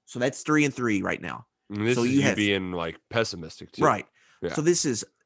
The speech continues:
Speaker 1: so the rest, you got six games, the rest of your schedule, that are coin flip games. You can make an argument Kentucky will be favorite in every one of them, and I'm even c-, including Vandy in that. So let's take Vandy out of this 'cause we all think they're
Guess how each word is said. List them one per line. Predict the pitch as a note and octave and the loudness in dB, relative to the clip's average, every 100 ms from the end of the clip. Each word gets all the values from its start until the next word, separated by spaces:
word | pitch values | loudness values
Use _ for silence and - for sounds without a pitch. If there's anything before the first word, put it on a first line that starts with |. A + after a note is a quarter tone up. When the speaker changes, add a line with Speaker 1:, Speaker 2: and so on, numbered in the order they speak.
| _ | _
Speaker 1:
so | - | -4
the | C#3+ D#3 | 2 4
rest, | F3+ E3 | 4 4
you | |
got | D3+ - | 2 2
six | - F#3 - | 2 2 2
games, | D3+ A2 F#2+ G#2 - | 2 2 -2 -12 -12
the | - | -4
rest | A#2 - | -2 -2
of | A2+ | -4
your | |
schedule, | - A2 G2+ G2+ G2 _ _ _ _ _ _ _ _ _ _ | -2 -2 0 -2 -6 _ _ _ _ _ _ _ _ _ _
that | B2 A#2 F#2+ | 0 2 4
are | G2+ | 0
coin | - C3+ | -2 -4
flip | B2 B2 - | -2 -6 -6
games. | F2 A1 - - | -12 -12 -16 -8
You | D3+ | -2
can | F3 | 2
make | D#3 D#3+ | 2 2
an | |
argument | B2+ C3+ C#3 - | 2 2 0 -4
Kentucky | - B2+ B2+ | -2 -2 -2
will | A#2+ A#2 | -4 -2
be | A#2 G2 - _ - | -2 -4 -8 _ -12
favorite | - C3+ A2+ G#2+ | 0 2 2 0
in | E2+ - - - | -4 -10 -14 -4
every | B2+ B2 | -2 0
one | A#2 | -2
of | G2+ | -4
them, | F#2 | -4
and | B2 | -2
I'm | D3+ D3+ | -2 0
even | D#3+ C#3 - | -2 -2 -4
c-, | C3+ | -10
including | B2 - C#3 A#2 | -8 -2 -2 0
Vandy | A2+ A#2+ G2+ | -2 -2 -4
in | F#2 | -8
that. | F2+ - | -8 -2
So | |
let's | D3+ F#3 | 2 2
take | G#3 B2+ | 2 2
Vandy | C#3+ C#3 A2+ | 2 2 0
out | G#2 | 0
of | |
this | G#2 | -2
'cause | - A#2 | -6 2
we | D3 | 6
all | C#3 | 6
think | C3+ C3+ A2 | 6 2 2
they're | A#2 | -2